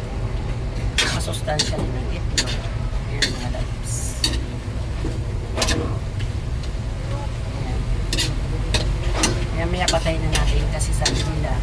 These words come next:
mas maganda daw ang half cook. <gasps> Uli-uli.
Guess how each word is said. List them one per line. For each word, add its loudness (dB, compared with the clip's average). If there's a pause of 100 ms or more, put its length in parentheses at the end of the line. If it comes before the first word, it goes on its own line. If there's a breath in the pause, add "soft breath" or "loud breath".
(1500)
mas 0
maganda 2
daw 0
ang 0
half 2 (160)
cook. -2 (480)
<gasps> 0
Uli-uli. 0